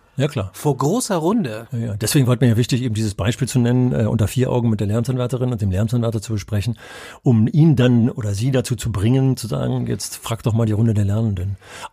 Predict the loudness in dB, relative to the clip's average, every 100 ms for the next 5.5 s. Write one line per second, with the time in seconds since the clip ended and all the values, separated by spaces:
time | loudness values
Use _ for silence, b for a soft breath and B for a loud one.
0 | -8 0 2 4 4 2 0 -2 -2 -2
1 | -2 -4 0 4 4 4 2 2 4 4
2 | 2 2 0 2 2 -2 -4 -4 -2 -2
3 | -2 -2 -6 -4 -6 -4 -2 -2 0 0
4 | 0 0 -12 -8 -10 -8 -8 -6 -4 -4
5 | -2 -2 -2 -4 -6